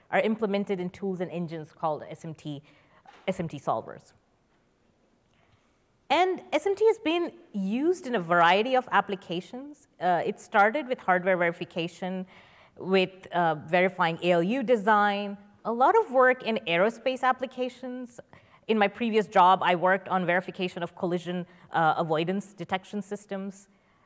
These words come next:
uh, as well as medical devices, infusion pu-, pumps. And now in the cloud, because the same, same elements, the same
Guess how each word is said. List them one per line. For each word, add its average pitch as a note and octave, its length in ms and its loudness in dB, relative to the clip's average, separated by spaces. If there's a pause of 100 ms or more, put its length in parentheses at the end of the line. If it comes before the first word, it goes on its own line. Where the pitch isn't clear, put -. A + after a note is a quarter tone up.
(140)
uh, F#3 180 4
as G3 160 -2
well G3+ 160 2
as F#3+ 120 -2
medical F#3 360 -2
devices, F3+ 640 -4
infusion E3+ 480 -8
pu-, D#3+ 300 -6 (140)
pumps. E3 440 -8 (1200)
And C#4+ 120 -2
now E4+ 380 4
in C4 140 -4
the A#3+ 60 -2
cloud, C#3+ 460 -2 (460)
because B3+ 280 -2
the B3+ 80 -4
same, F4+ 560 -6 (440)
same - 720 -6
elements, A#3 480 -2
the G#3+ 120 -6
same C4 440 -2